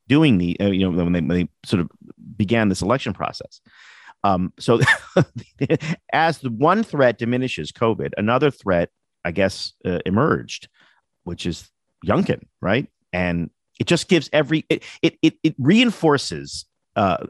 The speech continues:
I mean, I don't wanna talk about all the other martinis, but it, if you're a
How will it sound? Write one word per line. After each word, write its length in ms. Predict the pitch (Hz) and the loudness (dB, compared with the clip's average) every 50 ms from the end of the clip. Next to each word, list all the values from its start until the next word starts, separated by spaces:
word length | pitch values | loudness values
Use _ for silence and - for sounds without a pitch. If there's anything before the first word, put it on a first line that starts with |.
| _ - | _ -4
I 40 | |
mean, 140 | 117 127 123 | 0 2 2
I 100 | 113 110 | 2 2
don't 220 | 107 87 78 73 78 | 0 0 -2 -4 -6
wanna 180 | 76 71 71 - _ | -8 -10 -10 -14 _
talk 140 | - 95 76 | -6 -6 -4
about 140 | 71 76 - | -4 -2 0
all 140 | 120 120 110 | 2 4 4
the 120 | 98 98 | 4 4
other 300 | 113 120 120 95 82 78 _ - 85 73 - | 4 4 4 2 0 -2 _ -14 -14 -12 -6
martinis, 440 | 92 98 95 - - 92 92 92 87 | -2 -2 -2 -2 -2 -6 -6 -4 -4
but 260 | - 80 - - - - | -6 -6 -4 -6 -6 -6
it, 120 | 127 - _ - - - | -8 -12 _ -20 -18 -6
if 160 | - 127 104 123 | -4 -4 0 2
you're 200 | 147 170 180 180 | 4 6 6 6
a 140 | 165 131 | 4 2